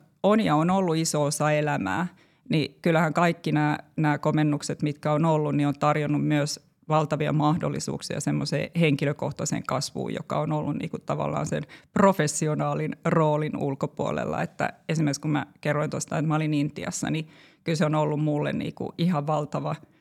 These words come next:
avaava ja suorastaan tämmöinen avainkokemus uralle.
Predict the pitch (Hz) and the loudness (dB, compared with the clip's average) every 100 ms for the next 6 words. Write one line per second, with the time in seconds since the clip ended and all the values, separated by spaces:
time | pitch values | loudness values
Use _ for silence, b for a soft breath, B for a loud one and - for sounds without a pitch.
0 | b b 175 180 156 143 139 139 143 - | b b 2 4 4 0 -2 -4 -6 -2
1 | 175 160 156 147 156 156 147 170 170 151 | 0 0 0 0 2 2 6 6 6 2
2 | - - 147 139 160 - 151 123 110 - | -2 -4 -4 -4 -4 -6 -6 -4 -4 -4